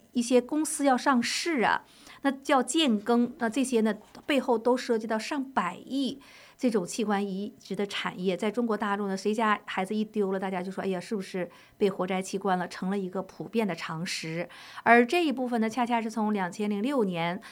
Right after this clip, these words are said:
呃，独立媒体哈，大纪元，我们，包括我们也都给大家报道这个消息的时候，当时都是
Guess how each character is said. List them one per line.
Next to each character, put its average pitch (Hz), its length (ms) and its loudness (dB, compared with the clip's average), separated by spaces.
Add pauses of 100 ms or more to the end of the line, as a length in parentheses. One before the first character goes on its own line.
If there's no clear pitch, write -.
(240)
呃， 202 220 4
独 226 120 -2
立 277 140 2
媒 220 140 2
体 190 280 -6
哈， 196 160 -4
大 220 160 0
纪 214 140 -2
元， 180 400 -2 (300)
我 196 80 2
们， 196 260 2
包 285 160 4
括 330 100 2
我 214 160 6
们 175 220 -4
也 170 100 -6
都 190 120 -4
给 196 100 -2
大 175 100 -4
家 175 120 -4
报 262 260 4
道 - 140 -2
这 196 80 -8
个 185 80 -4
消 185 180 -2
息 190 80 -2
的 185 80 -4
时 185 100 -8
候， 175 60 -2
当 208 160 -2
时 208 160 -4
都 220 100 -2
是 220 120 -4